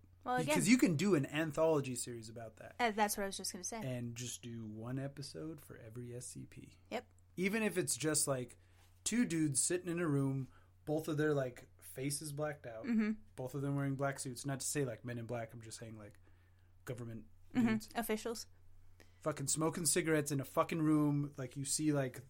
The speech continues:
Speaker 2: the window, the, the, the one-way glass.
Speaker 1: Yep.
Speaker 2: And they're just like, "This is S C P one zero zero one one." And then it goes through the case file, and then you have, like, him, and then, like,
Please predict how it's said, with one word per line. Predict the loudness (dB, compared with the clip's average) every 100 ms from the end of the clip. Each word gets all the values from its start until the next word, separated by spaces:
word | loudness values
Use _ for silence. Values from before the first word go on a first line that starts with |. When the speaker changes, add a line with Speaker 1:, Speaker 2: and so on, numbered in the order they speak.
| -6
Speaker 2:
the | -4
window, | 0 2 2 4 6 6 4 0 -4 -10 -16 -8
the, | -8 -6
the, | -10 -10 -14 -10
the | -6
one-way | -2 0 2 0
glass. | 0 -4 -4 -6 -4 0
Speaker 1:
Yep. | 0 -2 -20 -20 -20 -20 -14 -8
Speaker 2:
And | -6
they're | -4
just | -4 -2 -2
like, | -4 -8 -16 -20 -20 -6
"This | -4
is | -2
S | 0 0
C | -2
P | -6 -4
one | -4 -2 -4
zero | -4 -4 -4
zero | -4 -4
one | -6 -8 -8
one." | -10 -10 -14 -20 -20 -20 -20 -20 -20 -20 -20 -20 -16 -10
And | -6
then | -6
it |
goes | -6 -6 -10 -6
through | -6
the | -4
case | -2 0 0
file, | -2 -6 -6
and |
then | -4
you | -2
have, | -2 -4
like, | -6
him, | -2 2 4
and | 4
then, | 4
like, | 2 -2